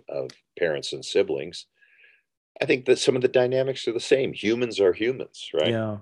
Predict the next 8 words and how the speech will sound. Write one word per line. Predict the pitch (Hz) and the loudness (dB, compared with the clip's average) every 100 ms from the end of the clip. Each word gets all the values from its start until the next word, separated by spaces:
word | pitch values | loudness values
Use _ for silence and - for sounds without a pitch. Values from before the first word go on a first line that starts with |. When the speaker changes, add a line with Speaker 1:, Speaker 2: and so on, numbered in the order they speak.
| _ | _
Speaker 2:
yeah. | 120 123 113 - _ _ - - - - - _ - | -4 -2 -4 -8 _ _ -20 -20 -20 -20 -20 _ -2
So | - | 4
let's | 311 381 392 | 6 6 6
talk | 320 269 | 6 8
a | |
little | 214 202 202 | 8 10 10
bit | 185 180 | 10 8
about | 160 143 135 | 8 6 4